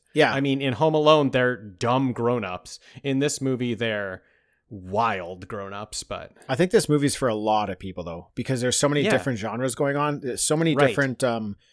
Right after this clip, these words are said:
Speaker 1: people could like this. Uh, I mean, I, I was apprehensive to watch this movie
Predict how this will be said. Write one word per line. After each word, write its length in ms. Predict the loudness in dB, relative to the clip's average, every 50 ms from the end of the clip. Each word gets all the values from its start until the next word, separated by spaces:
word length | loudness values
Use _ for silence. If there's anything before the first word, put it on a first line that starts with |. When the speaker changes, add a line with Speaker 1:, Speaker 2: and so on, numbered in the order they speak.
| _ _ -6
Speaker 1:
people 260 | -2 -2 -2 -2 -2
could 160 | -4 -4 -6
like 280 | -4 -4 -4 -4 -4 -6
this. 340 | -6 -6 -4 -4 -6 -6 -8 -12 -20 -20 -20 -20 _ _ -2
Uh, 220 | 2 2 2 2 0 0
I 80 | 2
mean, 180 | 4 4 4 4
I, 240 | 6 8 8 6 6 2
I 260 | 0 2 4 4 4 4
was 500 | 2 0 0 0 0 -4 -6 -8 -12 _ _ _
apprehensive 600 | 2 2 4 4 2 0 0 -2 -2 -2 -2 -4
to 100 | -4 -4
watch 320 | -2 -2 -2 -2 -2 -2 -4
this 200 | -6 -6 -4 -4
movie 420 | -6 -6 -6 -6 -6 -8 -8 -10